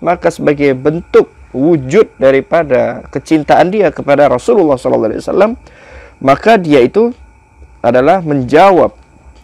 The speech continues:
atau mengucapkan jawaban sallallahu ala Muhammad atau sallallahu alaihi wa ala alihi ketika Nabi Muha-, nama Nabi Muhammad disebutkan di hadapannya. Berapa kali? Tidak terbatas, saudaraku.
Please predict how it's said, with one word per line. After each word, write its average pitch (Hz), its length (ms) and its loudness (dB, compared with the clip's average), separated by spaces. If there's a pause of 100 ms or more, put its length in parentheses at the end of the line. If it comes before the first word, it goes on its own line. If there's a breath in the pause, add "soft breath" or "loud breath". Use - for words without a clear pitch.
(220)
atau 104 240 -2
mengucapkan 135 1120 -4
jawaban 143 640 2
sallallahu 127 720 2
ala 113 160 -2
Muhammad 131 400 -6
atau 127 240 -8
sallallahu 113 640 -2
alaihi 160 240 0
wa 139 160 -4
ala 107 160 2
alihi 131 400 2 (240)
ketika 127 240 -6
Nabi 117 320 -4
Muha-, 113 320 -10
nama 113 320 -2
Nabi 110 160 -8
Muhammad 156 320 -2 (460 loud breath)
disebutkan 120 560 -4
di 123 80 -4
hadapannya. 107 480 -2
Berapa 160 320 0
kali? 220 320 2
Tidak 180 240 -2
terbatas, 190 480 0
saudaraku. 120 560 -2